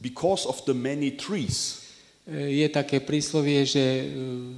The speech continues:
Speaker 2: veľa ľudí nevidí les kvôli mnohým stromom.
Speaker 1: And many people don't see Christ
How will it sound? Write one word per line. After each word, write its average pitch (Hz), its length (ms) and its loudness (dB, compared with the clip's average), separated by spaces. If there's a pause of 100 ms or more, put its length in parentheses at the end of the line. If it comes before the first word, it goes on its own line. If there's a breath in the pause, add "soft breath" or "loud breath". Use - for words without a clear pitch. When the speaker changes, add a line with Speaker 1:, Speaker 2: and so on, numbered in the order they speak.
(180)
Speaker 2:
veľa 185 240 6
ľudí 165 480 6
nevidí 151 880 6 (320 loud breath)
les 151 640 4
kvôli 139 480 6
mnohým 135 480 4
stromom. 113 640 2 (640 loud breath)
Speaker 1:
And 156 160 2
many 269 320 4
people 160 480 -2
don't 156 320 6
see - 480 -2
Christ - 960 0